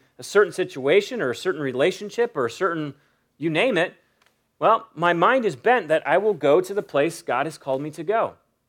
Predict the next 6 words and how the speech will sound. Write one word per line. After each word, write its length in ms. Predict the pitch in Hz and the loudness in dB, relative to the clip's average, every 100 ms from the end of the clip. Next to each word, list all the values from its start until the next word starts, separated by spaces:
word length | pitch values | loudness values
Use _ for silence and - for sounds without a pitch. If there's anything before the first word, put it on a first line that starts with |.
| _ _ _ _ _ _ | _ _ _ _ _ _
Two 160 | - 208 | -4 2
lives, 380 | 247 247 143 | 4 4 0
two 140 | - 196 | -6 -10
paintings, 460 | - 220 202 127 | -6 -4 -4 -6
two 100 | - 170 | -8 -10
portraits, 760 | - 214 226 139 135 - | 0 2 2 -2 -6 -8